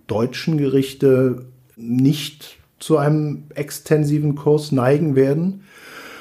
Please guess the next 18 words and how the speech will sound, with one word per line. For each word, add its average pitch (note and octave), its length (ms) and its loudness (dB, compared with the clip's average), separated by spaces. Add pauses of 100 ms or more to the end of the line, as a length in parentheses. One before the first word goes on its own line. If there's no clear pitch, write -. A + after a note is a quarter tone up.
(520)
Man C3 100 2
muss F#3+ 180 4
jetzt - 140 0
aber C#3+ 220 2
fairerweise C#3 760 2
auch - 220 2
sagen, D#3+ 400 2
im B2+ 80 2
Rahmen B2 260 2
von C3 160 -2
einer A2+ 100 0
Gesamtbetrachtung, A#2 960 -2
wenn A#2+ 120 2
man A#2+ 80 2
sich A2+ 160 -4
die A#2+ 100 -4
Risiken B2+ 520 0
anguckt, D3 920 -2